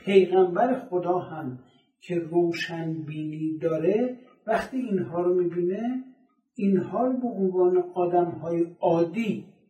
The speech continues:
به شمار میاره، مانند ابراهیم ابوالانبیا. اینها رو که دید، فکر کرد آدم‌های عادی هستند. باهاشون صحبت کرد، گفتگو کرد،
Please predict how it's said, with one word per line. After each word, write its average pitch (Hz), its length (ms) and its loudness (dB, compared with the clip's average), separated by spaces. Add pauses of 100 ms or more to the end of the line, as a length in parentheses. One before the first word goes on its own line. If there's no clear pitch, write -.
(160)
به 165 80 -8
شمار 151 500 -2
میاره، 127 560 -10 (240)
مانند 196 400 2 (180)
ابراهیم 185 800 4
ابوالانبیا. 151 1080 0 (2500)
اینها 196 400 4
رو 196 120 0
که 196 140 -4
دید، 240 440 0 (280)
فکر 247 140 -2
کرد 247 240 -2
آدم‌های 190 440 0
عادی 170 360 -2
هستند. 165 180 -2
باهاشون 214 400 -2
صحبت 226 580 2
کرد، 180 340 -4
گفتگو 175 500 0
کرد، 240 460 0